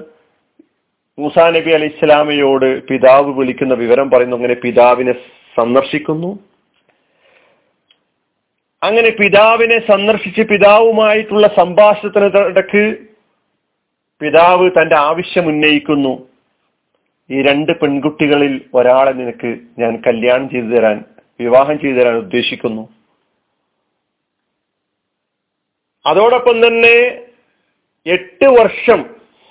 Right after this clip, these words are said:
എനിക്ക് സേവനം ചെയ്യണം, എൻ-, എനിക്ക് വേണ്ടി പണിയെടുക്കണം" എന്ന് വിവാഹാലോചന സന്ദർഭത്തിൽ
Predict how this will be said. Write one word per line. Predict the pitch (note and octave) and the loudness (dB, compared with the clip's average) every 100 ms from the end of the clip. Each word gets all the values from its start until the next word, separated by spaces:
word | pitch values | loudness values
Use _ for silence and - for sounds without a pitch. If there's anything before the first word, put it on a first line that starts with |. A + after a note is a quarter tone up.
| _ _ _ _ _ _ _ _ _ _ _ _ - F3+ | _ _ _ _ _ _ _ _ _ _ _ _ -4 0
എനിക്ക് | B3 C4 - F#3+ | 0 0 0 2
സേവനം | F#3+ B3+ C#4 B3 | 2 4 2 0
ചെയ്യണം, | G#3 F#3 E3+ C3+ A2+ _ _ _ _ B2+ | -2 0 0 -2 -8 _ _ _ _ -6
എൻ-, | B2+ D#3+ F3+ | -4 -4 -2
എനിക്ക് | E3+ F3 G#3+ | -2 -2 0
വേണ്ടി | G3 F3 E3 | 0 0 -2
പണിയെടുക്കണം" | D#3+ C3 D3+ G3 E3+ - C#3 A#2+ - _ _ _ _ _ _ _ _ _ _ _ _ _ _ _ - | -2 -2 2 0 0 -2 -2 -2 -10 _ _ _ _ _ _ _ _ _ _ _ _ _ _ _ -4
എന്ന് | C3+ D3+ D#3 E3+ E3+ - | -2 0 2 2 0 -2
വിവാഹാലോചന | C#3 D3+ E3 D3+ D3+ D3+ C#3 F#3 | 2 4 4 2 2 2 0 -2
സന്ദർഭത്തിൽ | C#3+ C3+ C3 C#3+ C#3 B2+ C#3+ B2+ - | -2 -2 2 0 0 -4 -2 -4 -6